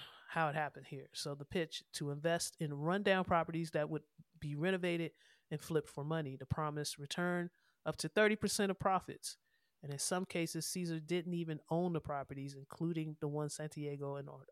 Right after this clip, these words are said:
Ortiz took two hundred thousand dollars in equity from their Florida home to finance the project.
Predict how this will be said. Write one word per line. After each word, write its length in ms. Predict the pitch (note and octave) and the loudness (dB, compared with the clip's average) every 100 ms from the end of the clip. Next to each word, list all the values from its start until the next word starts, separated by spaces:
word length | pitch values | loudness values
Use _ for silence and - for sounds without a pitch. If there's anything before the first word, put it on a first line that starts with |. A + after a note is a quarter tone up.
| - | -2
Ortiz 720 | E3 C#3+ - - F3 D#3 D3 _ - _ _ | 0 0 -2 -2 0 -2 -4 _ -20 _ _
took 180 | - D#3 | 0 0
two 160 | - E3 | 2 2
hundred 280 | D3+ D3 - | 0 -2 -4
thousand 320 | D3 C#3+ C#3+ | -2 -2 -2
dollars 280 | D3 D3 D3+ | -2 -2 -2
in 80 | D3 | -4
equity 460 | D#3 - C#3 C#3 - _ _ _ | -6 -6 -10 -10 -16 _ _ _
from 180 | D3+ D3 | -2 0
their 140 | C#3 | -2
Florida 400 | - F#3 G#3 F3+ | 0 4 6 6
home 240 | D3 C#3 C#3 | 2 -2 -4
to 80 | D3 | -8
finance 500 | - E3+ D3+ D3 - | -4 -2 0 -2 -6
the 100 | D#3 | -4
project. 500 | F3+ F3 D3 C3+ | 0 0 0 -8